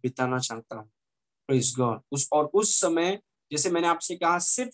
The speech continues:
खाना नहीं खाने का fasting का मतलब नहीं है। अ, अ, खाने को आप side में, जो भी चीज आपको परमेश्वर के साथ समय बिताने में बाधा डाल सकती है, उस चीज को आप side में, हो सकता है वो Facebook है,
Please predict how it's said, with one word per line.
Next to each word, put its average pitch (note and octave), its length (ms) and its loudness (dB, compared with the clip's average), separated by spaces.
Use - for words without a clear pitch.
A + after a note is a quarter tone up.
खाना G3+ 500 -2
नहीं D#3+ 360 -4
खाने F3+ 360 -6
का F3 240 -2
fasting E3 460 -6
का E3 60 -8
मतलब D#3+ 500 -6
नहीं D3 180 -4
है। F3 180 -4
अ, B2+ 280 2
अ, A#2+ 60 -6
खाने E3+ 380 2
को F3+ 120 0
आप E3 60 0
side D#3 320 0
में, F3 100 -6
जो C4+ 220 2
भी D#4 140 4
चीज A#3 580 -2
आपको G3+ 760 0
परमेश्वर F#3 580 -4
के F#3 120 -6
साथ E3+ 440 0
समय D#3+ 380 0
बिताने D#3 520 -6
में E3 200 -2
बाधा C#3 420 0
डाल D#3 220 0
सकती - 600 -6
है, D#3+ 80 -4
उस D#3 180 -8
चीज - 240 0
को - 120 -2
आप D3+ 100 -2
side C#3 340 2
में, C3 60 -2
हो D3 80 -2
सकता - 280 -4
है D3 100 -4
वो D3+ 140 -8
Facebook C#3 560 -4
है, D3 220 -4